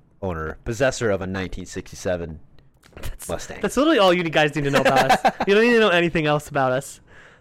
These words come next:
Speaker 2: That's everything.
Speaker 1: Yes. Well, speaking of which, you are a comedian,
Speaker 2: Mm-hmm.
Speaker 1: a very famous comedian.
Speaker 2: Yeah. I'm, pff,
Speaker 1: Earlier
Speaker 2: surprised,
Speaker 1: this week.
Speaker 2: I'm surprised I'm even here.
Speaker 1: <laughs>
Speaker 2: And I'm so famous. I thought you were calling me a famous comedian, and I was like, "Oh,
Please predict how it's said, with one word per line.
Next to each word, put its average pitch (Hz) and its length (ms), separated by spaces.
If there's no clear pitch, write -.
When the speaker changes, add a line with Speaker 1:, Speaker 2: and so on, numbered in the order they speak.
Speaker 2:
That's 139 200
everything. 120 440
Speaker 1:
Yes. - 520
Well, 139 300
speaking 160 420
of 131 220
which, 123 400
you 117 200
are 113 140
a 117 60
comedian, 113 500
Speaker 2:
Mm-hmm. 156 220
Speaker 1:
a 190 120
very 98 160
famous 113 460
comedian. 117 460
Speaker 2:
Yeah. 135 220
I'm, 143 140
pff, - 240
Speaker 1:
Earlier 110 140
Speaker 2:
surprised, 165 200
Speaker 1:
this 139 140
week. 117 260
Speaker 2:
I'm 156 80
surprised 175 300
I'm 156 80
even 131 180
here. 131 240
Speaker 1:
<laughs> - 80
Speaker 2:
And 135 120
I'm 135 80
so 131 180
famous. 131 480
I 170 60
thought 208 160
you 240 40
were 240 60
calling 196 300
me 160 100
a 165 60
famous 180 260
comedian, 196 360
and 165 80
I 147 100
was 151 100
like, 156 220
"Oh, 208 300